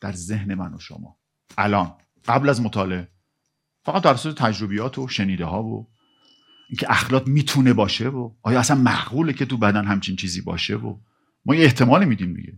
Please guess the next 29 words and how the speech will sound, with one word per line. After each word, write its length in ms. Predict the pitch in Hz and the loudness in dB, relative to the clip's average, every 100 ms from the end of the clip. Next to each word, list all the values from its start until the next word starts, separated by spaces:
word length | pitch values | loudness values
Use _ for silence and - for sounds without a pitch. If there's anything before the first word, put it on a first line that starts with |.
| _ _ _ | _ _ _
شاید 200 | - 131 | 0 2
احتمالی 320 | 127 110 117 120 | 2 0 0 -2
که 100 | 123 | -2
تو 100 | 107 | -2
ذهن 180 | 104 | -2
تو 120 | 101 110 | -2 -2
الان 180 | 110 | -2
بیست 160 | 117 - | -2 -4
درصد 220 | - - | -8 -10
باشه. 220 | - - | -10 0
من 80 | 120 | 2
کاری 240 | 135 139 123 | 6 6 6
ندارم. 300 | 95 - - _ _ - - - - - | 4 -4 -16 _ _ -20 -20 -20 -20 -4
اگر 260 | 175 233 175 | 6 8 8
احتمال 500 | 156 131 151 175 196 | 6 6 4 6 4
صدق 480 | - 180 196 - | 6 4 4 2
گزاره‌های 800 | 170 127 113 110 107 123 131 117 | 0 2 2 2 4 4 4 2
طب 320 | 110 110 - 104 | -2 -6 -8 -10
سنتی 500 | - 95 98 87 98 | -8 -8 -8 -8 -6
یه 160 | 101 | -2
درصد 380 | 95 82 - 57 - | -2 -4 -8 -16 -18
باشه 180 | - - _ - - - - | -20 -20 _ -20 -20 -4 0
و 80 | |
طب 260 | 135 156 147 | 4 4 2
سنتی 480 | 143 143 143 135 185 | 0 2 2 2 0
یه 100 | 214 | 2
مقاله 520 | 160 123 113 117 156 | 6 6 6 6 4
بیاره 320 | 131 104 95 | 4 0 0
که 340 | - 101 95 | -2 -2 -4